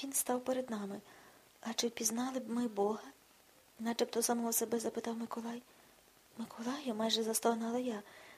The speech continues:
«тебе не покарають за це богохульство?»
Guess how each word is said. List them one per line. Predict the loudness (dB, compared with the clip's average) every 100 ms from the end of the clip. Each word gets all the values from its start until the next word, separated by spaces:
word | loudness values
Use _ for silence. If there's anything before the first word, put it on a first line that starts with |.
| -8
«тебе | -2 4 4
не | 4
покарають | 2 6 6 6 6
за | 6
це | 6 4 6 4 4
богохульство?» | 4 4 4 2 0 2 2 2 0